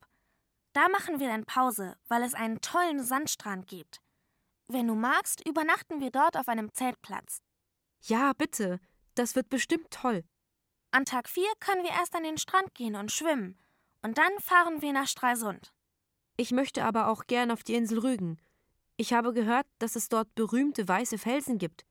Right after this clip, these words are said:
Speaker 2: die Kreidefelsen.
Speaker 1: Ja, das stimmt. Das können wir von Stralsund machen.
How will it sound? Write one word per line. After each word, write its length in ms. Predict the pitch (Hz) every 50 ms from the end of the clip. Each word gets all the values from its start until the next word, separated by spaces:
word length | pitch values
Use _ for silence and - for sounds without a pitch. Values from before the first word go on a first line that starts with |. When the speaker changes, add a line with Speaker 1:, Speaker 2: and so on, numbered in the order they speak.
| _ _ -
Speaker 2:
die 80 | 202
Kreidefelsen. 880 | - - - 220 277 302 269 226 - - 185 165 160 160 - 160 156 156 _ _ _ _ _ _ _ _ _ _ _ _ _ _ _
Speaker 1:
Ja, 240 | 277 285 349 370 381
das 200 | 339 302 262 -
stimmt. 440 | - - 381 339 233 185 - - - _ _ _ _ _ _ _ _ _ _
Das 180 | - 302 285 -
können 220 | - 359 381 370
wir 100 | 359 349
von 200 | - - 330 330
Stralsund 600 | 311 - - - 330 330 339 320 359 381 359 -
machen. 420 | - 214 196 196 - 202 185 -